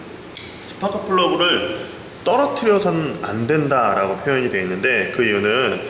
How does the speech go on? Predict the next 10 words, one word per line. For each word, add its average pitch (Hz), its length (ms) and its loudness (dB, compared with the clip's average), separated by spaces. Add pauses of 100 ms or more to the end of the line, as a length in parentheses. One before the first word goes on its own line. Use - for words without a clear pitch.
(200)
보시다시피 190 440 2
이 165 260 0
내면은 117 720 2
세라믹으로 202 760 2
되어 101 120 0
있습니다. 92 520 -4 (280)
이 104 80 -4
세라믹은 147 1120 2
절연체이기 151 800 2
때문에 98 640 -2